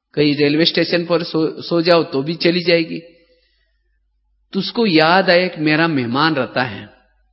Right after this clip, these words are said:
उस मेहमान का dress उसके पास था, वो जो गरीब थे वही मे-, उनके मेहमान थे।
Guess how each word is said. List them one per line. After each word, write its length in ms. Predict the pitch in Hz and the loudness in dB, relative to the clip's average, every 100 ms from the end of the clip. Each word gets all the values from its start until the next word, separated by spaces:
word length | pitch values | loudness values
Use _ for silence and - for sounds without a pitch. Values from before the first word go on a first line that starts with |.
| _ _ _ _ _ _ _ _ _ | _ _ _ _ _ _ _ _ _
उस 200 | 165 - | -6 -2
मेहमान 480 | 160 135 139 156 165 | -2 0 2 0 0
का 240 | 160 170 | 0 0
dress 360 | 131 120 160 156 | 0 -2 -2 -2
उसके 240 | 156 - | -4 -4
पास 220 | 147 139 131 | -2 -2 -2
था, 500 | 113 107 - _ _ _ _ _ - | -8 -12 -18 _ _ _ _ _ -10
वो 80 | 127 | -4
जो 120 | 143 | -2
गरीब 380 | 131 151 175 - | 0 0 0 0
थे 220 | 160 233 330 - _ _ _ _ _ - | 0 0 -6 -10 _ _ _ _ _ -6
वही 160 | 131 156 | -2 0
मे-, 160 | 151 | -2
उनके 260 | - 160 160 | -6 -4 0
मेहमान 360 | 160 170 180 | 2 2 0
थे। 80 | 139 | -2